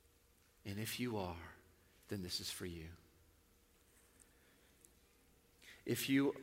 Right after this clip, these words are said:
are someone who is not devoted to the Lord Jesus, you need to understand what a great enemy you have. You have an enemy that you cannot overcome.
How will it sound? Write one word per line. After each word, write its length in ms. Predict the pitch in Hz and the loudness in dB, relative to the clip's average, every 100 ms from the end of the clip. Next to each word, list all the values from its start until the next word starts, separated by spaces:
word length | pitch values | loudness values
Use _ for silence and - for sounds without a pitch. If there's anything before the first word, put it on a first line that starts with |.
| - | -4
are 80 | 139 | 0
someone 400 | - 139 131 131 | 4 4 6 4
who 160 | 135 | 4
is 120 | 120 123 | 2 4
not 280 | 127 127 | 4 4
devoted 420 | 127 113 123 120 120 | 2 4 6 6 0
to 100 | 113 | 0
the 80 | |
Lord 280 | 113 117 113 | 2 4 2
Jesus, 400 | 110 110 110 110 | 0 -2 -2 -2
you 80 | 123 | 0
need 160 | 120 120 | 0 0
to 80 | |
understand 560 | 123 113 120 - 113 113 | -2 0 0 2 2 2
what 100 | 110 | 0
a 60 | 110 | 2
great 260 | 110 110 | 4 4
enemy 300 | 110 110 110 | 2 0 0
you 220 | 107 107 104 | 0 0 0
have. 500 | 95 87 98 - - - - - - - - - - - - - - - - - - - - - | -2 -2 -6 -12 -18 -20 -20 -20 -20 -20 -20 -20 -20 -20 -20 -20 -20 -20 -20 -20 -20 -20 -4 6
You 140 | 139 | 8
have 100 | 131 | 10
an 80 | 135 | 6
enemy 300 | 135 139 135 | 6 6 6
that 160 | 131 | 6
you 140 | 135 135 | 6 2
cannot 600 | - 143 131 131 123 123 | 2 2 4 4 4 2
overcome. 520 | 117 113 113 113 98 | 2 0 -2 -4 -4